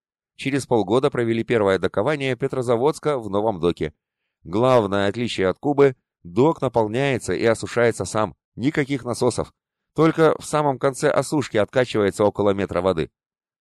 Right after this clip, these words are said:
Собственно, лёгкость строительства таких доков и заложила основу создания большого флота Англии и Франции.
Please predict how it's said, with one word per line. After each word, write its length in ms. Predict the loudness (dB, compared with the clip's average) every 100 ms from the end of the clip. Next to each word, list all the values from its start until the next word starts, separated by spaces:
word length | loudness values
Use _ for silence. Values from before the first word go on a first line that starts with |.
| _ _ _ -4
Собственно, 560 | 0 0 0 0 0
лёгкость 420 | 4 4 4 0 -2
строительства 640 | 0 2 2 -2 -2 -2
таких 340 | -2 -2 -2
доков 380 | 2 2 0 -2
и 80 | -4
заложила 560 | 0 0 0 0 2
основу 380 | 2 2 -2 -2
создания 520 | -2 -2 -2 -2 -2
большого 480 | 0 0 0 0 0
флота 380 | 2 2 2 0
Англии 440 | -2 -2 -2 -2
и 40 | -2
Франции. 640 | -2 -2 -2 -6 -8 -8